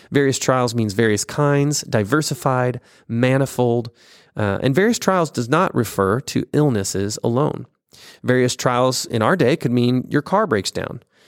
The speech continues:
you lose your job, your phone falls into water,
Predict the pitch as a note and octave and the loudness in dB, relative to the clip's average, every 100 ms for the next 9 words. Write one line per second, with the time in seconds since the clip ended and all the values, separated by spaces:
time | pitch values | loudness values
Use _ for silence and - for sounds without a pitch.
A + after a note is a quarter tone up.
0 | _ - D#3 E3 G3+ F#3 E3+ G3 F#3+ - | _ -2 0 2 2 0 0 0 -2 -6
1 | - _ _ _ - C3+ - D#3+ D3+ C3 | -18 _ _ _ -2 -2 0 2 2 2
2 | G#2+ A#2+ B2+ B2+ C3 C3+ B2 C#3+ D#3+ - | 0 0 2 2 0 0 2 2 0 -4